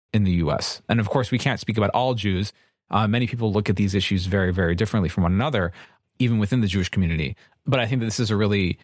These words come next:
important distinction to be made about the way in which terminology was used in the immediate post-war years and then in the twenty-first century,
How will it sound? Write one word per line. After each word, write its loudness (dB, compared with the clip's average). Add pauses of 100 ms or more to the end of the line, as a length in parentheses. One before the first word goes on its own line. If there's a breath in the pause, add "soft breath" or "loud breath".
(240 soft breath)
important 0
distinction 0
to -2
be 2
made 0
about -2
the 0
way 2
in 2
which -2 (720 loud breath)
terminology 0
was 0
used 0
in 2
the 2
immediate 0
post-war 0
years 0 (420)
and 0
then 0
in 0
the 0
twenty-first 0
century, -2